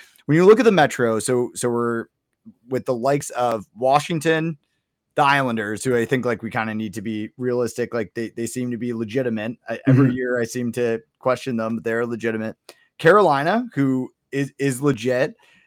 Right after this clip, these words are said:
Speaker 1: But then you have Pittsburgh, and Pittsburgh doesn't scare me like they used to, especially after
Speaker 2: Yep.
Speaker 1: they've lost now Jarrett McCann and they've lost Brandon Tanev. Those are two very big pieces for them, for a
Speaker 2: Mm-hmm.
Speaker 1: team that has been hurt by their depth previously.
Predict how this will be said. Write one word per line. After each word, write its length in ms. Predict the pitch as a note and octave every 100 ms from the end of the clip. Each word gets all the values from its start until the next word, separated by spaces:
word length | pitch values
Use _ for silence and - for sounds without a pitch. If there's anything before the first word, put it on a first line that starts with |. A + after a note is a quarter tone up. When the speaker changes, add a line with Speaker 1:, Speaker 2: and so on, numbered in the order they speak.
| _ _
Speaker 1:
But 100 | C3
then 120 | D#3+ A3+
you 80 |
have 240 | B3+ B3+ -
Pittsburgh, 600 | F#3 D3 - C3 D3+ F3+ _ _ C3+
and 140 | B2
Pittsburgh 340 | G3 G3+ A#3
doesn't 240 | G#3 F3+ E3
scare 240 | - C3
me 140 | C3 B2
like 180 | A#2
they 100 | A#2+
used 320 | A2 G#2+ A2 -
to, 160 | A#2
especially 600 | B2+ C3+ B2 - E3 D#3+
after 240 | C#3 A#2+ C3+
Speaker 2:
Yep. 80 |
Speaker 1:
they've 200 | C3 G#2+
lost 360 | A2 A#2 A#2 -
now 180 | A#2 A2+
Jarrett 340 | G2+ A2 A2
McCann 560 | B2 - A2+ A2 G#2+ G2+ _ _ _ B2+
and 100 | B2
they've 120 | A2+
lost 320 | A#2 A2+ -
Brandon 320 | A2+ A2+ A2+
Tanev. 500 | A2 G#2+ G#2+ G2+ A2 _ _ _
Those 200 | C3 C#3+
are 240 | D3 C#3+ -
two 560 | - E3+ F3+ G#3 G3 - A2
very 580 | G#2+ C#3 D3+ D3 C#3
big 300 | A#2 B2+ A2+
pieces 420 | - A#2 A2 B2+ -
for 160 | C3+
them, 380 | A#2+ A#2+ D#3 F#3 _ _ _
for 180 | C3+ C#3
a 40 |
Speaker 2:
Mm-hmm. 120 | C3
Speaker 1:
team 240 | B2+ C3 C3
that 240 | B2+ -
has 280 | A#2 A#2 - _ _
been 160 | B2 A#2
hurt 380 | - A#2+ B2 -
by 120 | B2+
their 140 | A#2
depth 320 | G2 A#2 G#2+
previously. 640 | _ A#2 B2+ C3 D3 D3+